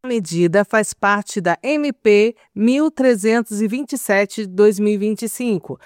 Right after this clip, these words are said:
chamada de M P do Bom Condutor. Segundo a Secretaria Nacional de Trânsito, a senatran, houve economia de oitocentos e cinquenta e quatro milhões de reais.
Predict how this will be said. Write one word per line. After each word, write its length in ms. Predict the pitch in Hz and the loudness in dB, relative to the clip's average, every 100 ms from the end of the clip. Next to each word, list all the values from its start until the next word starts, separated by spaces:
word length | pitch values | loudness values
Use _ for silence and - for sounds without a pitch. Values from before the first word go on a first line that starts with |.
| _ | _
chamada 600 | - 202 185 185 190 180 | -6 -2 0 0 0 -2
de 140 | 156 | 0
M 340 | 175 202 269 269 | 0 2 0 -2
P 280 | - 202 208 | 0 4 4
do 140 | 196 | 2
Bom 260 | 214 185 185 | 0 0 -2
Condutor. 720 | 180 180 180 190 160 135 - _ _ - | 0 -2 -2 -4 -4 -6 -8 _ _ -20
Segundo 500 | - - 269 226 226 | -8 -2 0 2 2
a 60 | 208 | 2
Secretaria 640 | - 190 190 175 180 185 190 | 0 0 0 0 0 2 2
Nacional 560 | 175 170 185 160 151 | 0 -2 -4 -4 -4
de 140 | 147 196 | -4 -2
Trânsito, 580 | 196 170 170 160 220 - - | 0 0 -2 -4 -6 -6 -8
a 140 | - 220 | -4 -2
senatran, 760 | - 185 160 165 - 175 185 - - - | 0 0 0 -2 -2 -2 -2 -6 -16 -4
houve 380 | 220 220 214 262 | 4 6 6 2
economia 640 | 254 202 185 175 165 185 | 0 2 2 2 2 2
de 120 | 170 | 0
oitocentos 600 | 170 165 - - 240 285 - | -2 -2 -4 -2 -2 -4 -6
e 40 | |
cinquenta 420 | 285 254 196 165 | -6 -2 -2 0
e 40 | 185 | -4
quatro 460 | - 151 160 233 | -2 -4 -4 -4
milhões 560 | 277 285 214 190 185 170 | -2 -2 2 2 2 0
de 80 | 185 | 0
reais. 640 | 185 175 127 - - - | 0 -2 -4 -10 -16 -16